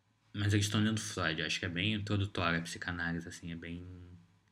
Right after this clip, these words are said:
é bem aprender o basicão mesmo. O Capitalismo Brasil, não sei o que eles tão fazendo, é um grupo meio esquisito, assim. Eles tão estudando uns textos muito estranhos, que eu não sei explicar. Acho que tá online também, tem que ver se tá rolando, que era o Rafael, o Gabriel, o Carlos.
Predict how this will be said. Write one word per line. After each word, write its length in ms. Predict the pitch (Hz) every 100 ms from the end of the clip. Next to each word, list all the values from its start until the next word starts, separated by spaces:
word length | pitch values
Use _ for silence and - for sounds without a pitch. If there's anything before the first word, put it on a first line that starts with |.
| _ _ _ _ _ _ _ _ _ _ _ _ _ - -
é 20 |
bem 300 | 95 95 95
aprender 420 | 95 - 95 92
o 60 | 90
basicão 500 | 92 87 85 - 85
mesmo. 340 | 82 82 80 -
O 240 | 95 101 95 -
Capitalismo 400 | - 104 117 120
Brasil, 340 | 123 113 104 131
não 120 | 123
sei 140 | -
o 40 | 165
que 60 |
eles 180 | 139 123
tão 80 | 127
fazendo, 400 | - 135 117 113
é 20 |
um 40 |
grupo 160 | 113 117
meio 180 | 123 117
esquisito, 640 | 113 - 120 107 107 104
assim. 240 | 92 92 95 - - - - _ _ _ _ -
Eles 100 | -
tão 80 | 104
estudando 300 | 101 107 104
uns 220 | 101 101
textos 300 | 107 101 107
muito 160 | 98 104
estranhos, 360 | - - 85
que 60 | 85
eu 20 |
não 80 | 78
sei 100 | 87
explicar. 460 | 85 98 92 85 - - - - _ _ _ _ _ _ - -
Acho 180 | 95 -
que 60 |
tá 140 | - 113
online 320 | 104 95 107
também, 300 | 104 92 101
tem 120 | 101
que 60 | 92
ver 80 | 92
se 80 |
tá 80 | -
rolando, 400 | 87 87 101 107
que 80 | 101
era 140 | 92
o 20 | 90
Rafael, 600 | 92 - 90 92 117 107
o 20 |
Gabriel, 560 | 95 85 92 101 110 101
o 80 |
Carlos. 640 | 101 92 95 98 95 -